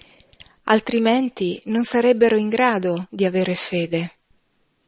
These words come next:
Il padre dice: "Se non hanno visto un'anima, come potrebbero vedere l'anima suprema?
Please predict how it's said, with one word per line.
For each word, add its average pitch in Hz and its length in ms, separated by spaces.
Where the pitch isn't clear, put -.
Il 208 180
padre 208 400
dice: 170 600
"Se - 220
non 226 220
hanno 262 320
visto 208 420
un'anima, 185 760
come 294 300
potrebbero 196 680
vedere 180 420
l'anima 175 380
suprema? 175 640